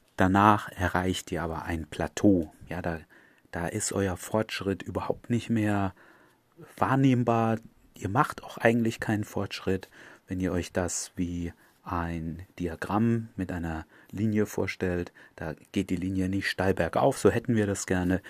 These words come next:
sondern sie geht am Anfang steil bergauf und dann ist sie gerade. Wenn ihr Pech habt, geht es sogar ein Stückchen bergab.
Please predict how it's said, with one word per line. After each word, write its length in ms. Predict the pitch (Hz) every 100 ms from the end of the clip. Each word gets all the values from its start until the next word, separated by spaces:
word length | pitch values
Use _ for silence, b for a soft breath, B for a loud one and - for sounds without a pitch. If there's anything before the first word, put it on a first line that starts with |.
| B B
sondern 320 | 101 92 85
sie 140 | 90
geht 180 | 92 92
am 160 | 90 90
Anfang 400 | 113 113 107 107
steil 280 | - 98 92
bergauf 480 | 90 - 90 90 B B
und 180 | - 92
dann 140 | 98 98
ist 140 | 92
sie 140 | 95
gerade. 640 | - 82 98 120 117 120 113 B B B
Wenn 140 | 101 104
ihr 100 | 92
Pech 340 | - 113 -
habt, 220 | 95 -
geht 180 | - 92
es 160 | 92 -
sogar 260 | 85 85
ein 120 | 82 80
Stückchen 520 | - 90 - 85 80
bergab. 540 | 78 78 - 135 -